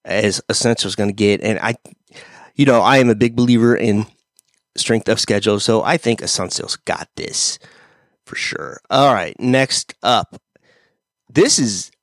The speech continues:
another under-the-radar fight. Uh, Derek Brunson against Ian Heinisch. Uh, Ian is famously known for, uh, overcoming drug addiction, like, uh, many fighters. Uh, first one that comes to mind is Jared Flash Gordon.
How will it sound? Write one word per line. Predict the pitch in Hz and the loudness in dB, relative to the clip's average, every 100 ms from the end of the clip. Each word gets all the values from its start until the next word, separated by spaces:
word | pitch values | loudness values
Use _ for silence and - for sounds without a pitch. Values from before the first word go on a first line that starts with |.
| _ _ - | _ _ -4
another | 123 196 165 - | 2 4 4 2
under-the-radar | 113 104 95 101 92 95 | 0 0 0 0 0 -2
fight. | - - 95 95 - | -4 -10 -8 -8 -8
Uh, | - 101 87 - | -6 -6 -6 -2
Derek | 147 208 | 0 0
Brunson | 123 120 120 117 | 0 -2 0 -4
against | - 107 101 | -6 -8 -8
Ian | - 113 | -6 -6
Heinisch. | 104 107 90 - - - - - | -6 -8 -10 -16 -20 -20 -20 0
Uh, | 156 156 143 131 | 4 6 6 4
Ian | 156 175 151 139 - _ _ _ _ _ _ _ _ _ _ - | 2 4 6 4 0 _ _ _ _ _ _ _ _ _ _ 0
is | 131 120 113 - | 2 2 -2 -10
famously | - 123 117 - 117 110 | -4 -2 0 0 0 0
known | 117 117 117 | 2 2 2
for, | - 113 104 104 104 | 0 2 4 4 2
uh, | 98 78 | 0 0
overcoming | 107 107 101 | -2 -2 -4
drug | 90 113 160 | 0 0 2
addiction, | 160 165 - 156 156 | 2 0 0 0 -2
like, | 127 95 - | -4 -8 -8
uh, | 107 92 | -8 -6
many | 95 120 117 | -4 -4 -4
fighters. | - 120 127 127 123 - | -2 -2 0 -2 -4 -8
Uh, | 131 - - - - - - - _ _ 50 - _ | -10 -10 -14 -20 -20 -20 -20 -20 _ _ -20 -20 _
first | - 107 | -2 0
one | 110 | 0
that | 104 | 0
comes | 113 | 0
to | 107 | 0
mind | 107 | 0
is | 104 | 0
Jared | - 101 | 0 -2
Flash | - 101 - | 0 -4 0
Gordon. | 110 135 165 | 2 4 2